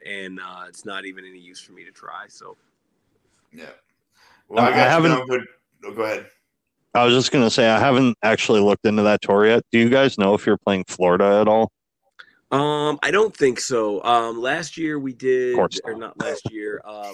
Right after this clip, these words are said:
Speaker 1: last
Speaker 3: <laughs>
Speaker 1: tour, which has been a, a long time now, we did go to Florida. Uh, but I don't think it goes to Florida. Um, a lot of it's more, I think, like, East Coast, uh, kind of things. Um, yeah,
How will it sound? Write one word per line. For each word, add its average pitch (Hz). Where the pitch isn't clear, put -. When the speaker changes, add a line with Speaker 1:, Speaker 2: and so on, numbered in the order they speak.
Speaker 1:
last 123
Speaker 3:
<laughs> 139
Speaker 1:
tour, 127
which 104
has 101
been 127
a, -
a -
long 113
time 110
now, 107
we 107
did 107
go 110
to 104
Florida. 104
Uh, 107
but 117
I 117
don't 127
think 127
it 117
goes 110
to 107
Florida. 101
Um, 98
a 113
lot 120
of 123
it's 117
more, 110
I 101
think, 107
like, 101
East 107
Coast, -
uh, 98
kind 110
of 104
things. 101
Um, 95
yeah, 98